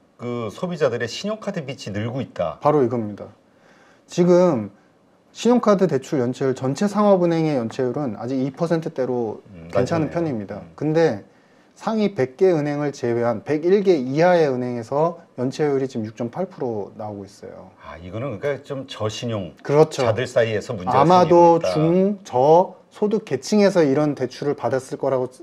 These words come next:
Speaker 2: 이제 생각을 하고 있고, 근데 이게 그러면 높았을 때 어떻게 됐냐? 칠 퍼센트 가까이 육박을 했을 때 이 그래프에서 보시는 것 같이 시차의 차이는 있지만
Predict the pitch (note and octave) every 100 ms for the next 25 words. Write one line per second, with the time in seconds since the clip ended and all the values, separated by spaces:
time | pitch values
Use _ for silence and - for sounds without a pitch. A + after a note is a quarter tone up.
0 | D#4 A#2 B2 A#2 E3 D3+ C#3+ F3 E3 G#2+
1 | - C3+ B2 G2 - - _ - D#3 F3
2 | G3 - _ _ _ - F3 A3+ G#3+ -
3 | F3+ D#3+ B2 - F3+ F#3 F3+ C3+ A2+ -
4 | D3 C3 A#2+ A#2+ - A#3+ A#3 A3+ G#3 G#3
5 | C3+ - C#3+ C3+ - C#3 C#3 B2+ - D#3+
6 | A2+ - C#3 D3 C#3 - _ C#3 D3+ D#3
7 | D3 D3 A#2+ C#3 B2+ A2+ A2+ D3 - -
8 | - F#3+ G#3 G3+ G3 G3 F3 F3 A#2 G#2
9 | - C3 B2+